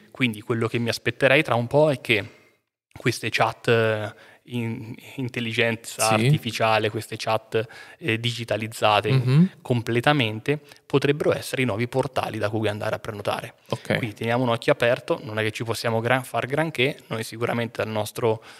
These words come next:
Speaker 1: Eh, punto d'osservazione Ospitalità quattro punto zero ci teniamo un occhio. Mi aspetto però che per organizzare una vacanza il futuro sarà quello.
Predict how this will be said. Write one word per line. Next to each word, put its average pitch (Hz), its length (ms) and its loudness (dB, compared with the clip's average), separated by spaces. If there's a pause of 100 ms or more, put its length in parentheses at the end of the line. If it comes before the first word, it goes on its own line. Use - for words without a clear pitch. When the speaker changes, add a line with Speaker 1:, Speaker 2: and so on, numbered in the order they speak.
(220)
Speaker 1:
Eh, 107 400 0
punto 135 280 0
d'osservazione 113 680 0
Ospitalità 113 460 2
quattro 113 300 2
punto 113 320 -2
zero 127 240 2
ci 120 100 -10
teniamo 113 320 -2
un 156 80 2
occhio. 131 400 2 (460)
Mi 156 80 2
aspetto 123 340 4
però 113 240 6
che 104 240 4
per 113 380 2
organizzare 117 360 2
una 110 100 2
vacanza 107 420 2
il 101 60 -8
futuro 113 260 -4
sarà 107 180 -4
quello. - 380 -2